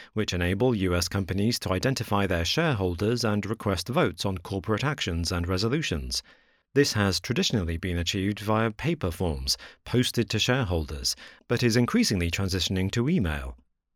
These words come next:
This reduces systemic costs while structurally increasing profits for Broadridge,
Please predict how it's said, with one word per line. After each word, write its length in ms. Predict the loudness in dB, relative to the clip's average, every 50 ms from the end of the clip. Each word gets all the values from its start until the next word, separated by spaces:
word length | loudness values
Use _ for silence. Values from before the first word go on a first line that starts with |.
| _ _ _ _ _ _ _ _ _ -2 -2
This 280 | 0 0 0 -2 -2
reduces 580 | -2 0 0 0 0 2 2 0 0 0 0 0
systemic 640 | 0 0 0 0 0 0 0 0 0 -2 -6 -6 0
costs 500 | 2 2 2 2 0 -4 -6 -6 -4 -2
while 220 | -2 -2 -2 -2
structurally 680 | -2 -2 0 0 0 0 0 0 -2 0 2 2 2 2
increasing 520 | 0 -2 0 0 0 2 2 2 0 0
profits 440 | 0 0 -2 -2 0 -2 -2 -2 -4
for 160 | -2 -2 -2
Broadridge, 580 | 0 2 2 4 2 2 0 -2 -4 -2 -4